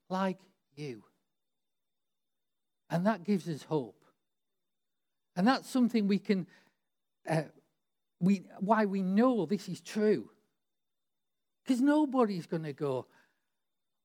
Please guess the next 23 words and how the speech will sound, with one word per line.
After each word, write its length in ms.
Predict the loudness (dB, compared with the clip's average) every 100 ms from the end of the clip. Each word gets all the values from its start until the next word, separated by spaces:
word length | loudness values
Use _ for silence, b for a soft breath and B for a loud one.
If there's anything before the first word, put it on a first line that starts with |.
| _ _ -14
write 400 | 0 2 2 -2
themselves 440 | -4 -2 0 0 -2
into 200 | -10 -12
the 100 | -14
stories 540 | -2 -2 0 -4 -8
like 200 | -10 -8
this. 320 | -8 -8 -14 -20 _ _ _ _ _ _ _ _ _ _ _ _ _ _ _ _ _ _ _ _ _ _ _ _ _ _ -20 b b b _ _ 0
And 200 | 0 -4 _ _ _ _ _ _ _ _ _ _ 2
even 380 | 2 4 4
though 120 | 6 6
we 240 | 6 4
look 300 | 4 0 -2
back 340 | 0 0 -2
and, 260 | -4 -2 -4
and 180 | -2 2
we've 280 | 2 0 2
got, 320 | 2 2 -2 _ _ _ _ _ _ _ _ _ _
you 140 | -2 0
know, 120 | 2
we've 240 | 0 2
got 160 | 2 4
all 300 | 4 2 2
the 220 | 0 -2